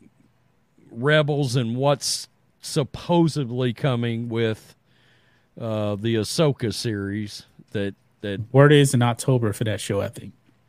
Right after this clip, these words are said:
Speaker 1: Yeah, yeah, because they have, my understanding, they have actually cast Ezra, uh, for that series already. I don't think we've got a Thrawn casting, but I don't know. I'm not,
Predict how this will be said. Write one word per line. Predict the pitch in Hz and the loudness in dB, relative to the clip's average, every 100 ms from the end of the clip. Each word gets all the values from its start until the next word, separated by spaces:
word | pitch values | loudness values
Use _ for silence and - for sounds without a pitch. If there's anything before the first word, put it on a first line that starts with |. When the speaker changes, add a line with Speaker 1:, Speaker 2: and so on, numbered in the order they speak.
| _ - | _ -12
Speaker 1:
Yeah, | 107 117 104 98 _ _ _ | -2 0 0 -4 _ _ _
yeah, | 113 104 95 | -4 -2 -2
because | 90 104 139 113 92 90 | -6 -8 -4 -4 -4 -4
they | 110 117 | 0 0
have, | 95 120 123 127 127 110 - _ - _ _ | 0 2 2 2 -2 -6 -20 _ -20 _ _
my | 82 85 | -16 -12
understanding, | 117 123 - 113 135 | -10 -10 -10 -10 -8
they | 98 90 | -8 -8
have | 80 92 120 - _ | -4 -4 -4 -8 _
actually | 98 110 - 110 | -6 -6 -6 -10
cast | 110 117 110 113 - | -8 -6 -6 -8 -8
Ezra, | 110 110 110 117 107 _ _ _ _ _ _ _ _ 98 | -6 -6 -6 -6 -8 _ _ _ _ _ _ _ _ -10
uh, | 92 90 90 87 85 _ | -6 -6 -6 -6 -10 _
for | - | -8
that | 98 98 - | -4 -4 -6
series | - 110 110 98 | -6 -4 -4 -4
already. | 101 101 104 101 98 95 - - | -6 -4 -4 -4 -6 -10 -16 -10
I | 104 | -6
don't | 101 - 90 78 - | -6 -8 -18 -18 -8
think | 92 131 151 | -6 -4 -2
we've | 160 | -4
got | 151 165 156 | 0 0 0
a | |
Thrawn | 147 - 151 156 160 160 147 - | -2 -2 0 2 0 -2 -6 -8
casting, | 156 156 151 - 170 147 | -2 -2 -2 -4 -6 -4
but | 113 101 - | -4 -4 -6
I | 117 123 | -6 -4
don't | 117 95 | -4 -6
know. | 117 131 95 | -6 -6 -6
I'm | 95 98 95 | -6 -6 -8
not, | 101 | -8